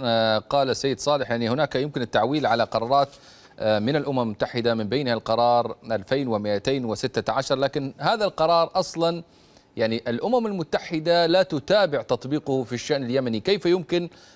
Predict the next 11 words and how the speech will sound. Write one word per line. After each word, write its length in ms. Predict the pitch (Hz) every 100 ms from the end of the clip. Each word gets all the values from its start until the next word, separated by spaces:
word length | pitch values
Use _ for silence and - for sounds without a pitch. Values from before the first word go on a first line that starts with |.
| -
التعويل 680 | 135 - 135 123 170 180 120
على 200 | 110 113
مثل 300 | 131 135 120
هذا 180 | 127 120
القرار 420 | 113 123 143 143
الذي 260 | 131 131
كان 500 | 127 151 151 151 143 131
ربما 380 | 139 135 135 131
في 140 | -
بداية 380 | 123 120 190 190
الأزمة 560 | 156 165 147 139 147 143